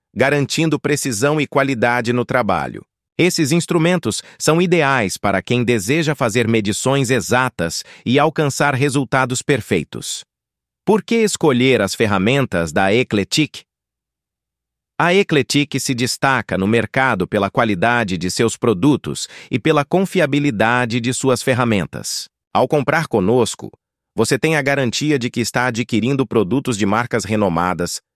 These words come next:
com tecnologia de ponta e alta durabilidade. Além disso,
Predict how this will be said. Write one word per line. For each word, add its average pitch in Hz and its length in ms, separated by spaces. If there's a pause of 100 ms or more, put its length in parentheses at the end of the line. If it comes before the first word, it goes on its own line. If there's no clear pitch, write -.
(180)
com 117 160
tecnologia 120 800
de 104 100
ponta 151 500
e 117 120
alta 117 320
durabilidade. 95 880 (640)
Além 110 300
disso, 123 360